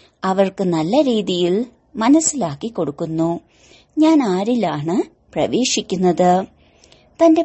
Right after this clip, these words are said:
പരിചയവും നൽകുന്നു. ഒപ്പം ആരിലാണോ പ്രവേശിക്കുന്നത്, അവർക്കും മനസ്സിലാക്കി കൊടുക്കുന്നു. ഇത് താങ്കളുടെ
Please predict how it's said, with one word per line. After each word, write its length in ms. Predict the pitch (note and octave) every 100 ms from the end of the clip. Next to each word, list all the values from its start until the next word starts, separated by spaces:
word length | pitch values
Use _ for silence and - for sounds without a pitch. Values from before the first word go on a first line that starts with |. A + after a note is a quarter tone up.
| E4
പരിചയവും 760 | C4+ C#4 C#4+ D4+ D4 C#4+ D4 F4
നൽകുന്നു. 720 | A3 D3 D3 E3 E3 E3 F3 - _ _ _ _ -
ഒപ്പം 420 | D#3 - G3 D#4+ - - - _
ആരിലാണോ 680 | C4+ D#4 E4 D#4+ D#4+ D4 D4+
പ്രവേശിക്കുന്നത്, 1120 | D4+ G3 D3+ E3+ - C4 B3 B3 A#3+ D4+ D4 D#3+ _ _ _ -
അവർക്കും 680 | D4+ E4 D#4+ - F3+ F#3 G3 _ F3+
മനസ്സിലാക്കി 720 | F3+ A3+ - D4 F#3+ D#3 B3+
കൊടുക്കുന്നു. 720 | G#3 E3+ D#3 F3 E3+ F3 F#3 _ _ _ _ _ _ _
ഇത് 240 | C4 B3 A3+
താങ്കളുടെ 760 | D#3+ D3+ D#3+ E3 E3 B3 E4